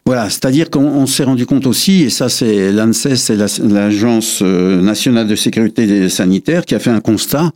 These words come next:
c'est que les recherches effectuées sur les pa-, les nanoparticules, très peu concernent le consommateur et les risques qu'il peut y avoir sur lui et l'environnement, huit pour cent des publications,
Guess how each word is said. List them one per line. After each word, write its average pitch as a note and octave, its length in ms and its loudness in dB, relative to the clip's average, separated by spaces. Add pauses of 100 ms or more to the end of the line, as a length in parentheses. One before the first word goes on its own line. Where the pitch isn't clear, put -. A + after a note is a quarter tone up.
(300)
c'est A#2 160 -2
que C3+ 100 0
les A#2+ 100 2
recherches A#2+ 460 -2
effectuées A2 380 0
sur G#2+ 220 0
les G2 160 4
pa-, G#2 300 -4
les G2 440 2
nanoparticules, G2 920 0 (380)
très D3 200 -2
peu C#3+ 200 0
concernent A2+ 600 0
le G2 100 2
consommateur G2+ 720 0
et F#2+ 40 0
les F#2 120 0
risques G#2+ 360 0
qu'il F#2+ 180 0
peut G2+ 140 0
y G2 80 2
avoir F#2+ 220 0
sur G2 220 -2
lui G#2 320 4
et G2 100 2
l'environnement, F#2 600 0 (180)
huit A2+ 160 2
pour A2 200 -4
cent A2 200 -2
des F#2+ 240 2
publications, F#2+ 680 0